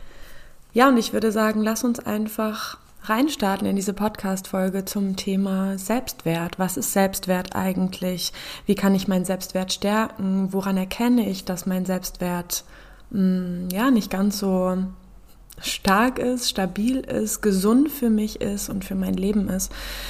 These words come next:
Ich habe letzte Woche dieses Thema mit den Frauen aus dem Wild und Frei Intensivkurs bewegt. Also da haben wir gerade das Thema Selbstwert,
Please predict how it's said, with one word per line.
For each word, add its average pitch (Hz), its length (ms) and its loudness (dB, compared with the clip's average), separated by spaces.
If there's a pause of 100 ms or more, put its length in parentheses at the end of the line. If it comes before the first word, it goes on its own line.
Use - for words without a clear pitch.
(300)
Ich - 200 2
habe - 140 4 (220)
letzte 240 580 4
Woche 208 640 0 (280)
dieses 208 480 2
Thema 220 440 4
mit 202 240 2
den 202 160 2
Frauen 196 640 -2
aus 196 280 -2
dem 190 260 2
Wild 190 160 0
und 190 180 0
Frei 190 580 0 (220)
Intensivkurs 190 1080 0
bewegt. 175 580 -4
Also 185 180 -4
da 185 140 -4
haben 185 140 2
wir 175 100 0
gerade 190 460 2
das 185 240 -4
Thema 185 400 0 (360)
Selbstwert, 196 1160 6